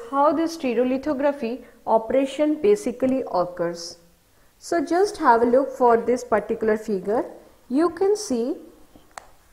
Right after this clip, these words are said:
this is the platform. I have mentioned here A, B, C. This is particular the liquid surface,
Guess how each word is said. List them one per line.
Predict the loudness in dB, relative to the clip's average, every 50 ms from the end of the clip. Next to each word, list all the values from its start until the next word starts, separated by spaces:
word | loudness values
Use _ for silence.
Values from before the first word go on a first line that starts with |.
| _ _ _ _ -20 _ _ _ _ _ _ _ _ _ _ _ _ _ _ -8
this | -4 -4 -4 -4 -2
is | -2 -2 -2 -4 -4
the | -6 -6
platform. | -6 -4 -2 -2 -2 -2 -2 -6 -8 -10 -10 -8 -8 -6 -8 -8 -10 -12 -20 -20 _ _ _ _ _ _ _ _ _ _ _ _ _ _ _ _ _ _
I | -4 -2 -2 -2
have | -2 -2
mentioned | 0 2 2 2 2 0 -2 -4 -4 -2 0 2
here | 2 2 2 0 -2
A, | -4 -2 -2 -2 -2 -2 -2
B, | -4 -6 -6 -6 -6 -6 -6 -6
C. | -8 -12 -12 -10 -8 -8 -6 -8 -10 -12 -14 -20 -20 -20 _ _ _ _ _ _ _ _ _ _
This | -4 -4 -4 -2 -2 -2
is | -2 -4 -4
particular | -4 -4 -4 -4 -4 -4 -8 -6 -2 0 2 2 2
the | 2 0
liquid | 0 0 -4 -6 -6 -6 -8 -8 -8
surface, | -10 -10 -8 -8 -8 -8 -6 -4 -2 -2 -2 -4 -8 -16 -18